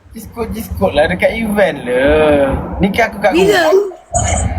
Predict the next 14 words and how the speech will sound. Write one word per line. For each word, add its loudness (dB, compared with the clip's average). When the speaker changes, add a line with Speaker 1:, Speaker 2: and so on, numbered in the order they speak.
Speaker 2:
Bila 4
eventnya? 2
Ah, 0
ada -6
masuk 0
event 0
kat -4
Nap -2
tak? -12
Speaker 1:
Ada, 0
ada, 0
ada. -2
Speaker 2:
Esok 0
ada? 0